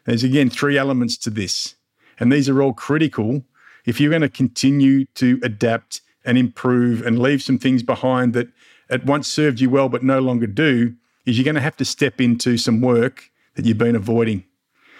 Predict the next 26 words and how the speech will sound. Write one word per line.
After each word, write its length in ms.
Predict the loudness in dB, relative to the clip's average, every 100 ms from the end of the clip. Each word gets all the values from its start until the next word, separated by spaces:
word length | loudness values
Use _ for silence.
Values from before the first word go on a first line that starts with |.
| -4
And 120 | 0
the 40 | 0
first 380 | 2 2 2 0
way 140 | 0
we 140 | 2
avoid 420 | 0 0 0 0 0
work 520 | 0 2 -2 -8 _ _ _ _ _ _ _
is 140 | -2 0
we 100 | -2
play 300 | 0 -2 0
what 140 | -2
I 60 | -2
call 300 | -2 0 0
the 100 | -2
game 300 | -2 0 -2
of 120 | -4
the 60 |
busy 280 | -4 -2 -2
fool. 360 | -4 -4 -4 -6 _ _ _ _ _ _ _ _ _ _ _ -20 -16
So 140 | -4 -4
stop 340 | 0 -2 0
being 280 | 0 2 0
busy 340 | 0 0 0
doing 300 | 0 2 2
other 160 | 0 -2
stuff 560 | -4 -6 -6 -8 -18